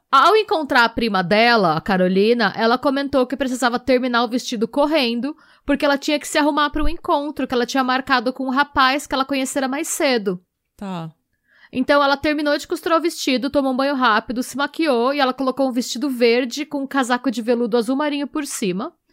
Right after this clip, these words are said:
Speaker 1: além de se enfeitar com um anel, brincos e o relógio de pulso que ela sempre usava.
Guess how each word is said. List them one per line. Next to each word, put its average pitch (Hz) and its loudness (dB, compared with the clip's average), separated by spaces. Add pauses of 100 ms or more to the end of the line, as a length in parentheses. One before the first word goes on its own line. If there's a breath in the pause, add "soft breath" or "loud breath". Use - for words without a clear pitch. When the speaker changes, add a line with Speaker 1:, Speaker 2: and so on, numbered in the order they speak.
(440 soft breath)
Speaker 1:
além 254 4
de 247 -4
se 294 -2
enfeitar 277 0
com 240 -6
um 240 -2
anel, 254 0
brincos 269 -2
e 262 -4
o 269 4
relógio 269 2
de 262 -6
pulso 269 -6
que 294 -6
ela 277 0
sempre 277 -4
usava. 175 -2